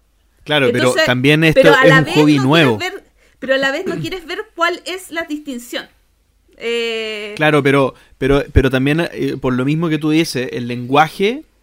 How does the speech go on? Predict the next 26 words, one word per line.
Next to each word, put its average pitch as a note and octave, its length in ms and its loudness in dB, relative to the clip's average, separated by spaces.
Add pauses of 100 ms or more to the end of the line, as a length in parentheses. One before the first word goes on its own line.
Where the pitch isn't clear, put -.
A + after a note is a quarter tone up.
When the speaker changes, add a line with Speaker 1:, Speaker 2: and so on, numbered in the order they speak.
(160)
Speaker 1:
eh, B2+ 360 2 (240)
es B2 80 -8
súper E3 240 -2
importante E3+ 540 -2
que D#3+ 100 -2
lo C#3+ 120 2
vayamos C#3 420 -2
acuñando D#3 720 -2
de D3+ 120 -2
una C#3 200 -6
forma D3 400 -6
que, B2 320 -6
que - 100 -14
sea, C#3+ 400 -4 (280)
que C3 120 -10
propicie F#3 800 -2 (500)
la, B2 300 0
la B2+ 160 -2
buena D#3 300 0
relación D3+ 580 -2
de C3+ 80 -2
las A2+ 100 -6
personas. - 480 -4
O A2+ 60 -12
sea, B2+ 260 2
nosotros, F#3+ 440 -2